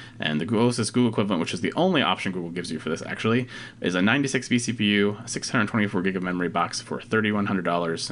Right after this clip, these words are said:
and, or thirty thousand one hundred ninety-one dollars. Uh, so, uh, they're all slightly different in configuration, but depending on if you need C P U or memory or what <laughs> optimization you need here,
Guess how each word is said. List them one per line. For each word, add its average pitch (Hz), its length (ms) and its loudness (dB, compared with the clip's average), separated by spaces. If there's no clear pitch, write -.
and, 80 360 -10
or 87 100 -4
thirty 135 180 0
thousand 107 360 4
one 104 100 2
hundred 92 240 2
ninety-one 87 320 -4
dollars. - 460 -8
Uh, 50 200 -6
so, - 320 -4
uh, 69 160 2
they're 120 200 4
all 170 360 4
slightly 180 220 4
different 185 260 4
in 160 60 0
configuration, 151 520 2
but 117 100 0
depending 139 260 2
on 143 80 6
if 127 80 4
you 131 60 4
need 135 180 4
C 151 100 0
P 151 140 2
U 156 120 6
or 127 60 6
memory 147 340 4
or 127 80 6
what 135 120 6
<laughs> 127 60 4
optimization 131 540 2
you 123 80 6
need 143 160 4
here, 185 240 0